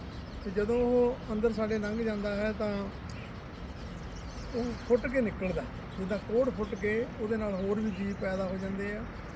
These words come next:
ਉਹ ਤਾਗੇ ਤਾਗੇ ਫਿਰ ਬਣ ਕੇ ਨਿਕਲਦਾ ਹੈ।" ਤੋ ਸਤਿਗੁਰੂ ਨੇ ਸੰਗਤ ਦੇ ਬੇਨਤੀ ਨੂੰ ਪ੍ਰਵਾਨ ਕਰਦਿਆਂ ਹੋਇਆਂ ਇੱਥੋਂ ਥੋੜ੍ਹੀ ਜਿਹੀ ਦੂਰ ਹੀ ਖੱਡ ਹੈ, ਖੱਡ ਦੇ ਵਿੱਚ ਜਾ ਕੇ ਮਹਾਰਾਜ ਨੇ ਉੱਥੇ ਵਰਸ਼ਾ ਮਾਰਿਆ, ਉਹਦੇ ਵਿੱਚ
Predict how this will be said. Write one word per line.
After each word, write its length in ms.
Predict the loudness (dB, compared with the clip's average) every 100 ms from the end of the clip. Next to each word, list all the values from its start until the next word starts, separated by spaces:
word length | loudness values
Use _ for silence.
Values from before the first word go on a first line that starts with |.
| -6
ਉਹ 60 | -6 -4
ਤਾਗੇ 280 | -2 0 0
ਤਾਗੇ 320 | 0 0 0
ਫਿਰ 140 | 0 0 -2 -2
ਬਣ 100 | -4 -4
ਕੇ 60 | -6
ਨਿਕਲਦਾ 360 | -4 -2 2 2
ਹੈ।" 120 | 0 -8 -10 -10 -10 -10 -10 -10 -8 -6
ਤੋ 340 | 0 2 0 0
ਸਤਿਗੁਰੂ 420 | -4 -2 2 2
ਨੇ 300 | 2 0 -2 -4 -6 -4
ਸੰਗਤ 280 | -4 -2
ਦੇ 300 | -2 -2 -2 -4 -6 -8 -8 -10 -10 -10 -10 -10 -10 -10 -10 -10 -10 -6 2
ਬੇਨਤੀ 340 | 2 4 2
ਨੂੰ 100 | 0
ਪ੍ਰਵਾਨ 360 | 0 0 0 0
ਕਰਦਿਆਂ 380 | -2 -2 -2
ਹੋਇਆਂ 260 | 0 2 0 -2 -6 -10 -10 -8
ਇੱਥੋਂ 200 | -4 -4
ਥੋੜ੍ਹੀ 280 | 0 0 2
ਜਿਹੀ 160 | 0
ਦੂਰ 220 | 0 2 2
ਹੀ 200 | 2 -2 -2
ਖੱਡ 180 | -2 0
ਹੈ, 260 | 0 0 -4 -8 -8 -10 -10 -6
ਖੱਡ 160 | -2 2
ਦੇ 120 | 4
ਵਿੱਚ 140 | 4 0 0
ਜਾ 140 | -2
ਕੇ 140 | -2
ਮਹਾਰਾਜ 380 | -4 -2 -2 -2
ਨੇ 140 | -2 -2
ਉੱਥੇ 180 | -4
ਵਰਸ਼ਾ 380 | -2 -2 -2 -4
ਮਾਰਿਆ, 440 | -2 -2 0 -2 -4 -8 -10 -8 -2
ਉਹਦੇ 180 | 0
ਵਿੱਚ 460 | 0 0 -2 0